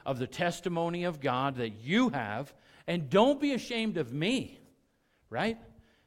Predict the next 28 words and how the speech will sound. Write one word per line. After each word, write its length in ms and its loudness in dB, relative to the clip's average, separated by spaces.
Why 180 6
does 180 4
he 120 2
say, 260 2
why 200 4
does 140 0
Paul 260 6
tell 200 2
Timothy, 360 0
"Don't 220 6
be 120 2
ashamed 400 2
of 140 0
me"? 220 -4
Here's 240 0
the 120 -2
reason 300 2
why. 240 0
Because 260 2
in 80 0
the 60 0
first 300 -2
century, 540 -2
if 160 -8
you 140 2
were 140 4
in 100 2
prison, 640 0